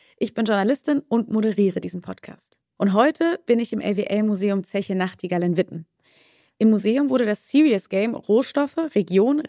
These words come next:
Reichtum, ein unfaires Spiel vor allem für Schüler entwickelt.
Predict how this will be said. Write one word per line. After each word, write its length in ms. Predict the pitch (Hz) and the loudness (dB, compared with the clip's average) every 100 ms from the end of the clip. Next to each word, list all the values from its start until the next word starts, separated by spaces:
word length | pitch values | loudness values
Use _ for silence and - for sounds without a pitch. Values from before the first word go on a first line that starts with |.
| - | -2
Reichtum, 640 | 180 220 233 - 302 330 370 - | 0 0 -2 -4 -2 -2 -4 -2
ein 160 | 214 | 0
unfaires 540 | 208 269 - 247 226 - | 4 2 2 -2 -4 -6
Spiel 420 | - 214 220 320 - - | -2 0 0 -2 -10 -20
vor 180 | _ - | _ -4
allem 200 | 214 226 | 0 -2
für 140 | 233 247 | -2 -4
Schüler 320 | - 214 185 | 0 0 0
entwickelt. 480 | 180 - - - | -2 -4 -6 -10